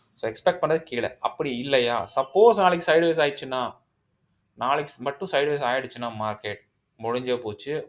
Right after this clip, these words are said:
ஃபர்ஸ்ட் அன்னைக்கு கிட்டத்தட்ட எட்நூறுலேருந்து ஆ, ஃபைவ் ஹண்ட்ரட்லேருந்து எயிட் ஹண்ட்ரட் பாயிண்ட் ஒரு சைடு, ஒன்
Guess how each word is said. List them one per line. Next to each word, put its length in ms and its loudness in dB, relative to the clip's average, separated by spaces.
ஃபர்ஸ்ட் 300 -6
அன்னைக்கு 280 -6
கிட்டத்தட்ட 420 -8
எட்நூறுலேருந்து 640 -6
ஆ, 40 -8
ஃபைவ் 180 2
ஹண்ட்ரட்லேருந்து 480 -4
எயிட் 220 -4
ஹண்ட்ரட் 280 -6
பாயிண்ட் 340 -6
ஒரு 340 -6
சைடு, 200 -2
ஒன் 200 -4